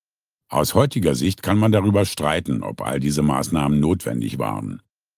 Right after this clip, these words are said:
Die Reproduktionsrate R, also die Ansteckungen pro Infiziertem, lag kurz vor dem Lockdown bereits leicht unter eins. Allerdings agierte die Bundesregierung damals unter großer Unsicherheit.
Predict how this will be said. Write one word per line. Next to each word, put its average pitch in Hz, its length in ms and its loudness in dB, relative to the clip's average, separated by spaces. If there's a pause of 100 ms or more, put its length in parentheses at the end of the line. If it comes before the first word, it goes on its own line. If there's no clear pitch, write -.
(300)
Die 80 360 4
Reproduktionsrate 98 1400 2
R, 85 540 -2
also 64 500 -4 (100)
die - 140 -4
Ansteckungen 73 680 0
pro 98 260 2
Infiziertem, 107 880 0 (400)
lag 92 380 0
kurz 143 300 0
vor 139 120 0
dem 127 160 4
Lockdown 62 580 0
bereits 76 380 -2
leicht 80 460 -2
unter 98 440 0
eins. 52 540 -6 (680)
Allerdings 85 500 2
agierte 90 420 0
die 87 160 2
Bundesregierung 98 880 4
damals 101 460 0
unter 92 200 -2
großer 98 460 2
Unsicherheit. 76 960 0